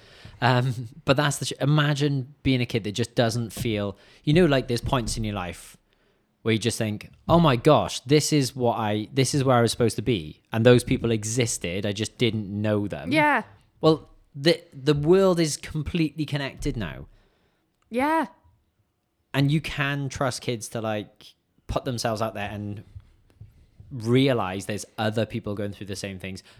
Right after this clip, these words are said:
Speaker 1: but they may not be in the one mile radius around your house.
Speaker 2: No.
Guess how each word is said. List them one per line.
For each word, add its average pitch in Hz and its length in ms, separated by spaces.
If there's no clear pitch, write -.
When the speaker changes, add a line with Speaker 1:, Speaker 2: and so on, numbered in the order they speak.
Speaker 1:
but 120 120
they 120 100
may 120 400
not 113 400
be 98 400
in 104 180
the 98 80
one 104 340
mile 101 300
radius 95 400
around 92 180
your 87 80
house. - 480
Speaker 2:
No. 202 420